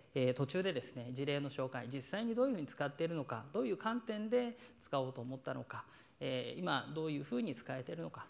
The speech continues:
という話もしてもらおうというふうに考えております。で、最後になりますけれども、まあ、まとめと、あとはまとめの前にですね、Azureパックはイヤース、仮想マシンのサービスだけではない、いくつかのサービスが作れるようになってますので、その話もして終わりと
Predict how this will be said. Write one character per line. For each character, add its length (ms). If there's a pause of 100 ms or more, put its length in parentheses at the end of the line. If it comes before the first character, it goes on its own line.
と 60
い 40
う 20
話 400
も 180
し 120
て 80
も 100
ら 80
お 100
う 60
と 80 (240)
い 40
う 20
ふ 60
う 20
に 100
考 120 (220)
え 40
て 100
お 20
り 80
ま 120
す。 160 (920)
で、 240
最 200
後 340 (220)
に 140
な 80
り 80
ま 100
す 60
け 80
れ 60
ど 100
も、 420
ま 140
あ、 60
ま 100
と 160
め 460
と、 200
あ 60
と 80
は 80
ま 140
と 80
め 100
の 80
前 180
に 100
で 60
す 140
ね、 100
Azure 300
パ 100
ッ 40
ク 340
は 320
イ 80
ヤ 160
ー 60
ス、 320
仮 120
想 140
マ 100
シ 100
ン 40
の 80
サ 140
ー 80
ビ 60
ス 120
だ 100
け 140
で 60
は 120
な 200
い、 120
い 60
く 80
つ 100
か 140
の 220
サ 140
ー 80
ビ 100
ス 320
が 120
作 140
れ 100
る 60
よ 60
う 40
に 60
な 60
っ 40
て 120
ま 120
す 140
の 100
で、 220
そ 160
の 80
話 380
も 100
し 160
て 80
終 80
わ 80
り 80
と 80